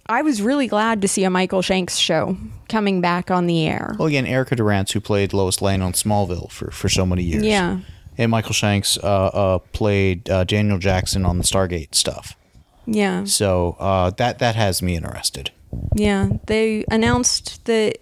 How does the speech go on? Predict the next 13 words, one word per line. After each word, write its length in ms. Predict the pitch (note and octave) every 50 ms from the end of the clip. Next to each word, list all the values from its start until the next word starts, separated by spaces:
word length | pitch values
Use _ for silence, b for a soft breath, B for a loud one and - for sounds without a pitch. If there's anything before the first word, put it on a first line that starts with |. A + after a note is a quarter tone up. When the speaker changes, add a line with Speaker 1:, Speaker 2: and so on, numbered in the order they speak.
| -
Speaker 1:
it 60 | G#3
was 200 | G#3 G3+ G3+ F#3 G3+
a 60 | F#3
third 360 | F3+ - - A#3+ B3+ B3+ G#3+ G3
season, 560 | - - B3+ C4+ C4+ - - - E3+ F#3+ - B B B B B B B
so 140 | - - G3+
I'm 100 | G3 G3
hoping 400 | G#3 A#3 A#3+ A#3 B3 A3 G#3 G3+
that 140 | G3+ F#3 -
means 400 | G#3 G3+ G3+ G3+ G3+ F#3+ - -
that 180 | F#3+ F#3 -
season 340 | - - A3+ G3+ - G3+ G3
two 300 | - D4 D4 F#3+ - -